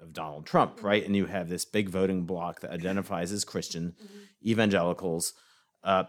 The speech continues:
Speaker 1: who do things like, you know, vote for hard border policies
Speaker 2: Mm-hmm.
Speaker 1: and, I guess, prayer in schools, and, uh, who kind of use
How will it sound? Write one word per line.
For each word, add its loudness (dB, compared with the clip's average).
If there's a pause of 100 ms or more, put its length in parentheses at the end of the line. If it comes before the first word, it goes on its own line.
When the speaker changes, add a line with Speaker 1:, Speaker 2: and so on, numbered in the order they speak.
(260)
Speaker 1:
who 4 (320)
do 4
things 0 (100)
like, -6 (800)
you -4
know, -12 (320)
vote -6
for -8 (140)
hard -4
border -8
policies -6
Speaker 2:
Mm-hmm. -20
Speaker 1:
and, -12 (640)
I -18
guess, -12
prayer -6
in -12
schools, 0 (100)
and, -8 (600)
uh, -2 (200)
who -2
kind -2
of -6 (240)
use 2